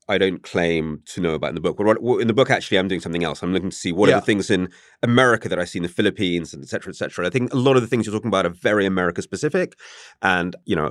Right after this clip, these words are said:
Speaker 1: I'm a sort of British, European, Russian, whatever. So, so I don't claim to have expertise. But if you're talking about the kind of centrism that w-, Tony Blair did, that Clinton did, that Obama did,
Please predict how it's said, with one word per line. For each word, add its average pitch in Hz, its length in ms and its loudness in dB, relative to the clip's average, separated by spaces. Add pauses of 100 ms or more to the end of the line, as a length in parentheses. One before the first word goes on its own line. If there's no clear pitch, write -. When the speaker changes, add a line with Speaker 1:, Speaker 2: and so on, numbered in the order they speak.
(100)
Speaker 1:
I'm 85 160 -2
a 82 60 0
sort 76 160 -8
of 67 80 -10
British, 90 300 2
European, 82 580 0
Russian, 80 380 -2
whatever. 76 500 -2
So, 85 220 -4
so 101 120 -2
I 92 60 4
don't 98 180 2
claim 92 260 0 (180)
to - 100 -8
have 87 100 -2
expertise. 208 440 0
But 185 160 6 (840)
if 165 140 2
you're 180 60 2
talking 214 160 2
about 208 80 6
the 127 80 2
kind 160 100 2
of 135 60 2
centrism 95 800 0 (200)
that 104 240 0
w-, 95 340 -8
Tony 90 280 0
Blair 113 280 4
did, 95 280 2
that - 100 -6
Clinton 95 380 -4
did, 82 340 0 (240)
that 85 420 0 (400)
Obama 92 300 2
did, 69 180 -4